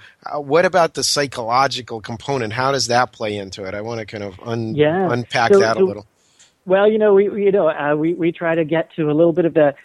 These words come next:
Speaker 2: um, uh, fears and desires they have. So just literally, um, i-, in our world, lots of times it's people who,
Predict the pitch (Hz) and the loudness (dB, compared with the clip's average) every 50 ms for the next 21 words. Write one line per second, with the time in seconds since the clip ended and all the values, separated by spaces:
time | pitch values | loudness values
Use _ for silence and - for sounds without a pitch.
0 | _ _ _ _ - 170 156 151 143 143 139 135 135 147 - 185 147 139 135 135 | _ _ _ _ -10 -6 -6 -4 -4 -6 -6 -8 -10 -10 -8 -6 -6 -4 -6 -4
1 | - 180 180 190 190 165 185 165 160 156 - 143 151 196 226 190 151 127 107 110 | 0 2 4 4 4 2 0 -2 -2 0 0 0 2 2 0 0 -2 -6 -10 -8
2 | 110 110 101 98 - - - 151 143 147 160 - - 165 160 - - 156 165 180 | -10 -12 -12 -12 -10 -4 0 2 2 2 2 0 -2 -4 -2 0 2 4 6 6
3 | 180 175 170 165 156 139 135 147 143 143 165 - 175 165 160 - 160 143 139 135 | 6 6 6 4 2 0 -2 -2 -4 -4 -4 -2 -2 -4 -2 -4 -4 -2 0 2
4 | 135 160 170 156 160 147 143 131 135 135 139 - 156 - - 143 143 143 131 151 | 4 4 4 6 6 4 4 4 2 0 -2 -4 -8 -8 -8 -8 -8 -8 -8 -10
5 | 143 _ - 165 160 - 156 151 - - 160 143 147 | -14 _ -6 -6 -2 -2 -2 -2 0 2 2 2 2